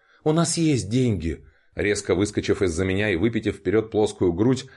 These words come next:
воскликнула Виолетта и гордо положила на стол нагло припрятанный десяти минутами ранее золотой. "Хотите подать прошение? Ваше право", усмехнулась администратор и быстрым выверенным движением забрала блестящий кругляшок со стойки.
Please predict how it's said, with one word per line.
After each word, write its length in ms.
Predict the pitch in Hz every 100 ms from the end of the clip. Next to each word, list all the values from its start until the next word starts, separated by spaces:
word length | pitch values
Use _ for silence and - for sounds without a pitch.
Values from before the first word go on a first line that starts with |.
| _
воскликнула 520 | 107 117 160 156 135
Виолетта 400 | 123 120 143 143
и 160 | 135 123
гордо 340 | 127 143 135
положила 420 | 131 127 113 131 117
на 120 | 107
стол 320 | - 147 120
нагло 320 | 95 120 127
припрятанный 640 | 110 110 110 120 120 117
десяти 380 | 107 101 104 110
минутами 400 | 113 117 113 95
ранее 340 | 95 120 120 104
золотой. 720 | 98 95 95 - 73 58 - _ _ _ _ _
"Хотите 440 | 135 127 95 92
подать 360 | - 90 87 -
прошение? 680 | - 101 151 156 147 143 - -
Ваше 380 | 87 90 -
право", 480 | 131 127 80 87 90 _ _ _
усмехнулась 560 | 85 95 90 90 80
администратор 720 | 85 82 87 - 120 123 113 -
и 80 | 127
быстрым 420 | 135 147 135 123
выверенным 440 | 127 123 120 117
движением 640 | 101 104 98 135 131 123 120 -
забрала 400 | 113 139 147 143
блестящий 520 | 131 113 113 117 - 110
кругляшок 580 | 104 95 90 - 85
со 140 | - 85
стойки. 580 | - 90 76 - -